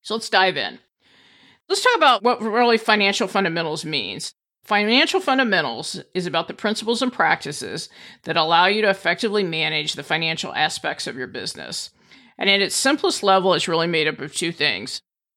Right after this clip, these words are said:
Number one is knowing your numbers. And then number two is your core financial processes. And I think knowing your numbers at a high level, people understand what that means, understanding your financial numbers. We're gonna get into that in a lot more detail.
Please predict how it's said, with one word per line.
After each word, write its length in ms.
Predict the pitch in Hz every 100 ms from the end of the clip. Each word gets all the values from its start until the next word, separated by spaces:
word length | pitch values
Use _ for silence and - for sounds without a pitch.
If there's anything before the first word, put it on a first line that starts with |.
| -
Number 240 | 190 226
one 260 | 214 220 233
is 160 | 190
knowing 220 | 185 185
your 100 | 180
numbers. 560 | 160 131 101 85 180 - - _ _ _ _ _ _ _ -
And 100 | 185
then 120 | 202
number 200 | 208 202
two 500 | - 330 392 254 220
is 280 | 175 180 180
your 120 | 165
core 160 | - 202
financial 460 | 196 180 185 185
processes. 840 | - 131 107 - 95 - - - - _ - - -
And 120 | 254
I 60 |
think 240 | 277 415 427
knowing 220 | 277 285
your 100 | 247
numbers 540 | 202 202 208 202 - -
at 140 | - 180
a 20 |
high 260 | 175 233 233
level, 280 | 196 190
people 260 | 185 185 180
understand 380 | 175 175 185 160
what 100 | 156
that 220 | 165 120
means, 400 | 139 117 113 156
understanding 480 | 151 165 - 160 160
your 100 | 135
financial 480 | 147 135 139 151 123
numbers. 320 | 117 123 -
We're 60 |
gonna 100 | 180
get 140 | 165 160
into 180 | 151 147
that 140 | 127
in 80 | 120
a 40 |
lot 180 | 117 113
more 140 | 117
detail. 540 | 120 113 - 73 80